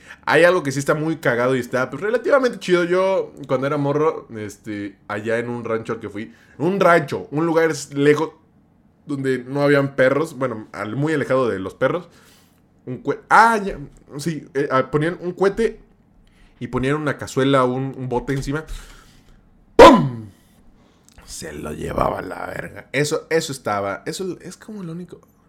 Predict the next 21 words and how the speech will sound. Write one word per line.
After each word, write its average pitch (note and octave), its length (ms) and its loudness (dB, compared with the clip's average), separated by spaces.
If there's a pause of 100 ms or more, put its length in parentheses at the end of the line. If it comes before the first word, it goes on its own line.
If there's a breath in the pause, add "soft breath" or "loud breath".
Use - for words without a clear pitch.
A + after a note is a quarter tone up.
divertido. A2+ 480 -10 (360 soft breath)
Güey, D3 240 -2
pero A#2+ 120 -2
sí, C#3+ 280 -2
hágalo C#3 320 2
con A#2 180 -6
la, G#2+ 140 -8
con A2+ 180 -8
responsabilidad, A#2 960 -2
con B2+ 160 -4
la A2 60 -4
supervisión G#2+ 520 -4
de C3 60 0
algún C3+ 220 -2
adulto. B2 440 -6
¿Por - 160 -16
qué? F#3 160 -14
Porque D3 200 -14
no F3 120 -12
queremos G3 360 -10
dedos. E3 500 0